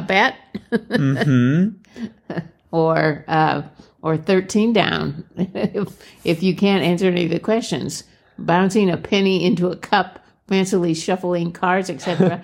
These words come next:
Speaker 2: <laughs>
Speaker 1: Party tricks. <laughs>
Speaker 2: It's like, "I don't know the answer to your question, sir, but watch this card."
Speaker 1: <laughs> Yes.
Speaker 2: Watch closely.
Speaker 1: Pick a card, any card.
Speaker 2: Yes.
Speaker 1: <laughs>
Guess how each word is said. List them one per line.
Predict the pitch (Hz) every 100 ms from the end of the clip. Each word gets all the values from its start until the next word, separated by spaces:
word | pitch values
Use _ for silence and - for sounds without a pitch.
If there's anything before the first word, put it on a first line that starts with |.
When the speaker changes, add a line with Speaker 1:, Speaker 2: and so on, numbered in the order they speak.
| - _
Speaker 2:
<laughs> | _
Speaker 1:
Party | - 330 294
tricks. | 202 202 - - - 294
<laughs> | - - 269 - - _ - 202 226 214 -
Speaker 2:
It's | 151 151
like, | 135 143 262 -
"I | 113
don't | 131 139
know | 135
the | 135
answer | 139 139
to | 127
your | 120
question, | 151 147 131
sir, | 104 120 117
but | 113 - - _
watch | 113 143 156 -
this | 147 143 -
card." | - 294 170 147 139 147 190
Speaker 1:
<laughs> | -
Yes. | 247 - - - - 185 - 240 240 330
Speaker 2:
Watch | 131 127 139
closely. | - 135 135 - -
Speaker 1:
Pick | - 262
a | 226
card, | 180 160 160 160
any | 196 190
card. | 160 113
Speaker 2:
Yes. | 123 110 - - -
Speaker 1:
<laughs> | 240 - 247 - -